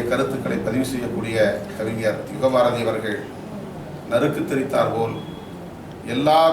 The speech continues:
காட்சிகளிலும் மிகச்சிறப்பான வசனங்களை எழுதியிருக்கிறார். இந்த படம் புரட்சிகர சக்திகளுக்கு, முற்போக்கு சக்திகளுக்கு ஊக்கமளிக்கிற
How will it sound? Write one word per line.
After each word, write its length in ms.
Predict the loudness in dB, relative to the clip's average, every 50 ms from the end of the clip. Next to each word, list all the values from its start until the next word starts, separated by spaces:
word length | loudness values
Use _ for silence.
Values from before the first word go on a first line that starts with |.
| 6
காட்சிகளிலும் 580 | 4 2 2 0 -2 -2 -2 -2 -2 -2 -2 -2 -2
மிகச்சிறப்பான 580 | -4 -4 -4 -2 0 0 0 2 2 2 2 2 0
வசனங்களை 460 | 0 -2 -2 -2 -2 -2 -2 -2 -2 -2 -4 -6 -8 -10 -10 -10 -12 -12 -12 -12 -12 -12 -14 -14 -14 -14 -12 -8 -6
எழுதியிருக்கிறார். 640 | -6 -4 -4 -4 -4 -4 -4 -2 0 2 2 0 -2 -4 -8 -10 -8 -6 -6 -4 -4 -6 -8 -10 -12 -12 -12 -12 -10 -6
இந்த 120 | -4 -4 -2 -2 0
படம் 240 | 2 2 2 0 -2 -6 -8 -10 -12 -12 -12 -12 -12 -12 -12 -14 -14 -14 -16 -16 -14 -8 -2
புரட்சிகர 400 | 0 0 0 2 0 0 2 2 0 -2
சக்திகளுக்கு, 500 | -4 -6 -6 -6 -4 -4 -4 -4 -6 -6 -4 -4
முற்போக்கு 400 | -4 -4 -4 -4 -4 -4 -4 -6 -6
சக்திகளுக்கு 560 | -8 -8 -6 -6 -6 -6 -6 -8 -8 -8 -6 -6 -6 -6 -8 -10 -12 -14 -14 -14 -14 -14 -14 -14 -10 -2 2 2
ஊக்கமளிக்கிற 580 | 4 4 4 4 4 4 2 2 0 0 0